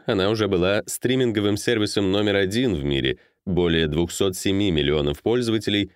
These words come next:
из семидесяти девяти стран. На Уолл-стрит компанию оценивают в двести тридцать миллиардов крон. Она принадлежит к тому же классу, что и H and M.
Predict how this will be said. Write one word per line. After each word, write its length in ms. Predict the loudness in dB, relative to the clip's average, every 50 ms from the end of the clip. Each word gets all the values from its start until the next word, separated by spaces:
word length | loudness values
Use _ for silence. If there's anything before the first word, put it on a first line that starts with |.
| _ _ _ -4
из 160 | -4 -4 -2
семидесяти 580 | 0 0 2 2 2 2 2 0 -2 -2 -4 0
девяти 440 | 0 0 0 0 -2 -2 -4 -4
стран. 480 | -4 -6 -4 -4 -4 -4 -4 -8 -14 -18 _ _ _ _ _ _ _ _ _ _ _ -6
На 200 | -2 0 2 2
Уолл-стрит 540 | 2 2 2 0 -2 -2 -4 -4 -4 -2 0
компанию 460 | 0 -2 0 0 0 0 0 0 0
оценивают 480 | 0 0 0 0 2 2 2 2 2 0
в 60 | 0
двести 360 | 2 2 2 0 2 0 0
тридцать 400 | 0 2 0 0 0 -2 -2 0
миллиардов 520 | 2 2 4 4 2 2 2 0 0 -2
крон. 420 | 0 -2 0 0 0 0 -2 -6 -10 _ _ _ _ -2
Она 300 | 0 2 2 2 2 0
принадлежит 600 | 0 0 0 0 2 0 0 0 2 0 -2 0
к 40 |
тому 200 | 0 0 0 2
же 140 | 0 0 -2
классу, 440 | 0 0 0 0 0 -2 -2 -6 -6
что 220 | -6 -4 -4 -2
и 260 | -2 0 0 -2 -2 -2 -2
H 340 | 0 0 0 0 0 -2 0
and 240 | 0 0 0 0
M. 320 | 0 -2 -2 -4 -6 -12